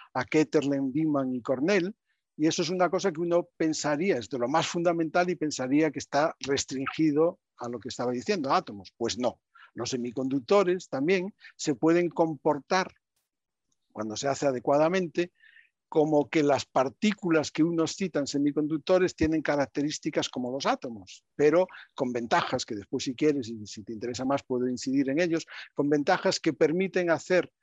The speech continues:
estos procesos de condensación de Bose-Einstein, pero a temperaturas mucho más altas que lo que se logran en átomos. En átomos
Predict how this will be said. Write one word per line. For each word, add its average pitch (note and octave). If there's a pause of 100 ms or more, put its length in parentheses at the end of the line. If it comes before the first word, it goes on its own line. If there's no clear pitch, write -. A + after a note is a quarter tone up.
(240)
estos D#3
procesos D#3
de C3+
condensación C3+
de D3
Bose-Einstein, F3
pero D#3
a E3
temperaturas D#3
mucho F3+
más D#3+
altas D#3+
que -
lo C3+
que C3+
se B2+
logran C3
en A2+
átomos. -
En A2+
átomos D3